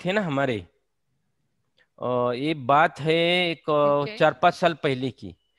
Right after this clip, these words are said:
Speaker 1: अभी जो Schedule एच वन है, इसके बदले Schedule एच एक्स निकाल रहे थे।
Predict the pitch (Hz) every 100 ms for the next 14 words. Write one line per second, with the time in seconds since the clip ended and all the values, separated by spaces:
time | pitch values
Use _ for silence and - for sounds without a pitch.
0 | _ - 127 165 196 175 185 175 165 170
1 | 185 180 156 120 - 127 - 175 151 147
2 | 180 - 156 175 156 196 185 170 151 156
3 | 139 127 107 95